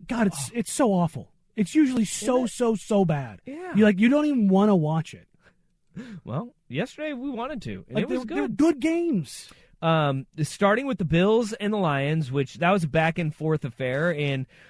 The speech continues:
Speaker 2: look, it, it looked like Buffalo did not wanna be there,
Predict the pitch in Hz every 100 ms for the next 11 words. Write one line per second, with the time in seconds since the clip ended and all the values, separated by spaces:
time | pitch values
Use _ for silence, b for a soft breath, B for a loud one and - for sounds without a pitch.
0 | b - 160 - - _ _ - 185 190
1 | _ _ 175 233 - 202 190 185 160 127
2 | 151 147 147 139 127 131 120 123 165 135
3 | 123 117 113 104 101 113